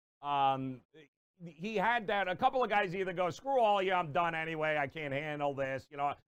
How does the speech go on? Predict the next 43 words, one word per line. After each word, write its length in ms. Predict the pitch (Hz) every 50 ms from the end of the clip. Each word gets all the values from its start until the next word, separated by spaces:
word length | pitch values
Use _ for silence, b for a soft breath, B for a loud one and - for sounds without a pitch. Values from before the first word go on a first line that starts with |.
| _
I'll 140 | - 202 214
go 160 | 190 214 202
coach 320 | 160 - 180 180 160 131 -
college," 500 | - 170 175 165 160 160 160 160 147 143
or 60 | 139
something 280 | - - 170 156 - 147
like 200 | 143 135 113 147
that. 320 | 147 143 143 135 131 - _ _ _ _ _ -
But, 200 | 175 185 185 170
you 140 | 190 214 220
know, 140 | 214 202 190
he 240 | 135 180 247 262
really 460 | 247 214 240 240 254 262 262 247 240 202
did, 440 | 151 208 226 226 220 202 175 131
to 140 | - 180 170
me, 680 | 170 170 175 185 208 214 208 196 180 170 160 156 151 - 156
and 100 | 151 151
I 80 | 151
watched 340 | 151 165 180 190 185 - -
a 60 | 185
lot 240 | 175 180 170 185 180
of 60 | 175
his 160 | 185 165 139
interviews, 520 | 180 196 196 190 160 175 180 180 180 156 131
read 180 | 165 175 175
a 40 | 170
lot 240 | 165 170 170 180 180
of 60 | 160
his 120 | 143 131 -
comments, 540 | - 175 180 175 165 156 147 143 117 - _ _ _ _ _ _ _ _ -
he 160 | 240 269 285
went 300 | 269 240 247 240 233 -
to 80 | 202 170
work. 400 | 156 170 196 196 170 101 - _ -
Like, 180 | 143 147 135
he's 240 | - 196 214 196 131
like, 220 | 185 180 170 160 139 _ -
"All 120 | 190 185
right, 280 | 160 127 117 113 117 - _ _ _ _ _ _
I'm 200 | - 202 240 247
seeing 400 | - - - 226 220 220 208 165
things 320 | - 202 196 185 180 147 139
now, 640 | 156 170 175 180 175 160 151 147 143 135 131 -